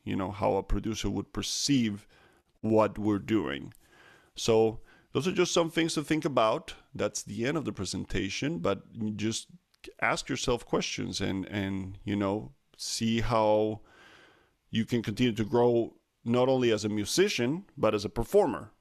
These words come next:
as a, as an entertainer, in a sense, you know, um, how your album can sound the best, how you can take that to help you get to the next level.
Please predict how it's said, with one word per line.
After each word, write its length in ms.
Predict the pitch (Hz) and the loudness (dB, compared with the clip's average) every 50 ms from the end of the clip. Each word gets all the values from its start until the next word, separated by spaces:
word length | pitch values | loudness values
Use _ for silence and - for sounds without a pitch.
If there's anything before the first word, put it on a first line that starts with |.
| _ _ - | _ _ -4
as 220 | - 113 107 - | -2 -2 0 2
a, 300 | - 113 110 107 107 104 - 101 | 2 4 4 4 4 2 0 -2
as 160 | 110 101 110 | -2 0 2
an 120 | 110 113 | 2 2
entertainer, 720 | 143 180 180 147 123 - - - 104 87 82 76 73 - - | 2 2 2 0 -2 -2 -2 -4 -4 -4 -4 -6 -10 -10 -12
in 160 | - - 101 | -10 -8 -8
a 60 | 95 | -8
sense, 480 | 95 - - 87 80 73 - - - - | -6 -6 -6 -6 -6 -6 -10 -14 -10 -6
you 100 | 110 104 | -4 -2
know, 280 | 104 104 107 110 80 69 | 0 0 0 0 0 -2
um, 420 | 104 110 101 95 95 98 92 104 - - - | -2 -4 -4 -4 -8 -10 -12 -14 -18 -20 -10
how 400 | - - 120 120 120 117 110 113 - | 0 2 2 4 2 0 -4 -8 -10
your 280 | - 113 113 113 107 - | -6 -2 0 0 0 2
album 320 | - 113 131 147 151 127 | 2 2 2 2 0 -2
can 220 | 98 - 110 104 101 | -4 -2 -4 -2 -2
sound 260 | - - 101 95 85 | -2 -2 -2 -2 -4
the 60 | 85 | -6
best, 360 | 76 - 76 67 71 - - | -6 -6 -4 -4 -4 -6 -6
how 140 | - 101 101 | -4 -2 -2
you 180 | 104 104 110 107 | -2 -2 -6 -8
can 400 | - - 113 107 104 104 101 98 - - - - - - - - - _ _ - | -6 -4 -4 -2 -2 -2 -6 -8 -12 -20 -20 -20 -20 -20 -20 -20 -20 _ _ -8
take 460 | - 131 117 117 - - - 110 107 | -2 -2 -2 -2 -2 -6 -14 -10 -4
that 440 | 101 110 104 107 107 107 - _ _ - | 0 2 2 2 2 0 -4 _ _ -4
to 580 | - 110 107 104 104 104 104 104 104 101 98 - | 0 0 2 2 2 2 0 0 0 -2 -4 -4
help 220 | - 113 113 - - | 0 0 0 0 -2
you 100 | - 110 | -6 -4
get 200 | 107 113 104 - | -2 -2 -4 -2
to 100 | - 117 | -4 -2
the 120 | 104 110 | -2 0
next 260 | 113 127 - - - | 0 0 -2 -2 -2
level. 340 | 117 104 85 78 80 90 87 | 0 0 0 0 -4 -8 -10